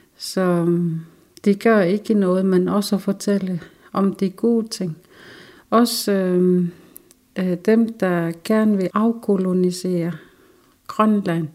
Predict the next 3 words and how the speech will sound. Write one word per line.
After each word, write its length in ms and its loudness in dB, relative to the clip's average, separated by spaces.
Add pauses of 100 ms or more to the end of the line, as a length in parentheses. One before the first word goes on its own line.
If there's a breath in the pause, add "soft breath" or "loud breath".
(760 loud breath)
siger, 600 0 (100)
at, 400 -4
øh, 400 -2